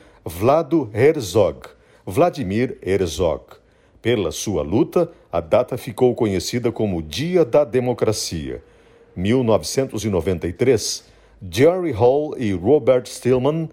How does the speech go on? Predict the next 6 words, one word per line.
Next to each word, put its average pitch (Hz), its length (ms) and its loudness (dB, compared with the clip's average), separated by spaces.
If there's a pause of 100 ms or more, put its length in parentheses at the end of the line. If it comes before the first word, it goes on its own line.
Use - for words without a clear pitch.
(360)
dois 143 400 2
biólogos 101 720 0
da 90 160 0
Universidade 98 920 0
George 101 380 -2
Washington, 117 680 0